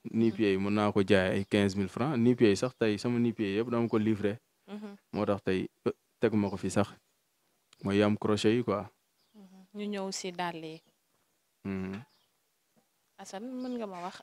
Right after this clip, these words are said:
Speaker 2: dàll bi, euh, ban façon dàll la?
Speaker 1: Waa, lii genre Hermès la rek. Dàll bande la quoi. Boo xoolee modèle bi nii, benn bande la. Sa baaraam yi day feeñ fii.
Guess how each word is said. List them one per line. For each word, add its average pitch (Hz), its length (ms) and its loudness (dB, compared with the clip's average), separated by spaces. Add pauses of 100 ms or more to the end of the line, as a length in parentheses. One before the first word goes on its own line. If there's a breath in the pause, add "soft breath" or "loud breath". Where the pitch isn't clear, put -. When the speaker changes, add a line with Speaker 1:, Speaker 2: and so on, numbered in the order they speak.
(140)
Speaker 2:
dàll 180 260 -6
bi, 165 140 -12 (340)
euh, 180 80 -14 (140)
ban 185 100 -6 (100)
façon 175 320 -12
dàll 160 180 -10
la? - 180 -20 (500)
Speaker 1:
Waa, 117 140 4
lii 131 120 4
genre 135 320 6
Hermès 104 380 2
la 98 140 -2
rek. 185 120 -8 (420)
Dàll 107 300 -2
bande 101 300 0
la 135 140 0
quoi. 92 260 -4 (1400)
Boo 101 160 -8
xoolee 104 200 4
modèle 98 280 0
bi 92 100 -8
nii, 101 240 -4 (840)
benn 104 180 -6
bande 95 320 -4
la. 110 160 -2 (520)
Sa 104 120 -6
baaraam 95 380 -2
yi 90 60 -10
day 92 180 -6
feeñ 101 300 -4
fii. 120 360 -4